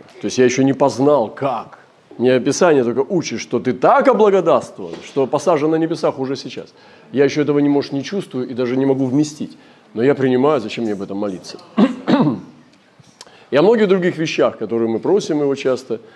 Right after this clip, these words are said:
мы просто это имеем. Мы бьем воздух, потому что ты уже имеешь. Ты скажешь, а что просить? Э, первое — славь.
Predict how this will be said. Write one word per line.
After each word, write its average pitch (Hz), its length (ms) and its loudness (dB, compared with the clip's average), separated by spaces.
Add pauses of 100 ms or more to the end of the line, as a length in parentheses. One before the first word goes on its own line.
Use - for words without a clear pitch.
(220)
мы 113 80 -2
просто 160 240 0
это 135 160 0
имеем. 113 300 0
Мы 101 120 -2
бьем 123 260 2
воздух, 139 280 0
потому 110 160 -6
что 107 120 -16
ты 127 100 -8
уже 104 200 -6
имеешь. - 360 -14 (800)
Ты 147 100 2
скажешь, 156 260 4
а 156 40 4
что 233 200 4
просить? 226 540 2 (2750)
Э, 117 460 6
первое — 147 500 4 (140)
славь. - 800 2